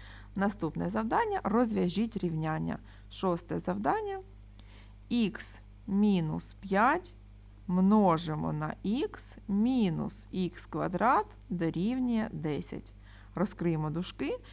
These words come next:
Х множимо на х, це буде х квадрат. Х множимо на мінус п'ять, це буде мінус п'ять х, мінус х квадрат переписали і дорівнює десять. Х квадрат мінус х квадрат це буде нуль.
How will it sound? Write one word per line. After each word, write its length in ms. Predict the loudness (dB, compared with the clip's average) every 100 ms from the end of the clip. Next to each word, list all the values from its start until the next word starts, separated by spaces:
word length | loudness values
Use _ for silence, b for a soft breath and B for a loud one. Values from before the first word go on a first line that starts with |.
| B B
Х 260 | -2 -2 0
множимо 440 | 2 2 2 2
на 120 | 0 0 -4 -4
х, 160 | -8
це 140 | -4 -2
буде 280 | 0 0 -2
х 240 | -4 -6 -6
квадрат. 580 | -4 0 2 2 0 -16 B B B B B
Х 300 | -2 -2 2
множимо 440 | 4 6 6 4 4
на 100 | 6
мінус 380 | 6 6 4 0
п'ять, 420 | 0 2 2 -2
це 140 | -4 -2
буде 300 | 0 0 2
мінус 460 | 4 4 0 -6
п'ять 440 | -4 -2 -2 -4 -6 -2 -2
х, 240 | -4 -10 -8 2
мінус 680 | 6 6 6 2 -4 -8 -4
х 280 | -4 -4 -6
квадрат 480 | -4 0 2 0
переписали 760 | 0 -2 0 -2 -2 2 2 0
і 100 | -4
дорівнює 480 | -2 2 2 2 0
десять. 540 | -2 -4 -4 -6 -10 -16 B B B B 0
Х 240 | 0 0
квадрат 460 | 0 2 4 4 4
мінус 320 | 4 2 0
х 260 | 0 -2 0
квадрат 440 | 0 2 2 0
це 140 | -2 0
буде 280 | 2 2
нуль. 440 | 0 0 2 2